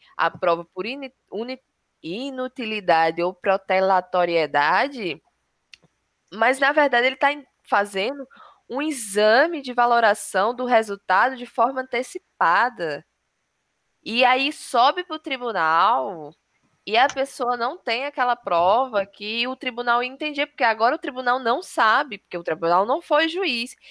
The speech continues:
Isso é uma coisa que eu achei super interessante, que é só a supressão do livre, mas que é,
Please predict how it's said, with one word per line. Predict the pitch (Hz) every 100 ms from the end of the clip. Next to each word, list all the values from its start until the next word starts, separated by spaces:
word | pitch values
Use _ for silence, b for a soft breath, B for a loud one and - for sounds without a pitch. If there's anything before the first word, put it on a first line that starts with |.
| B B
Isso | - 262 - 359
é |
uma | 339
coisa | - 269 277 285 _ _ _ _ _ -
que | 254
eu |
achei | 269 277 254
super | - 330 - 508
interessante, | 427 370 294 269 - 202 190 226 -
que | 247
é | 226
só | 226 - - 262 370 392
a |
supressão | - 349 285 285 294 240
do | 226
livre, | 208 185 233 294 285 B B B
mas | 220 240 269
que | - 285
é, | 269 269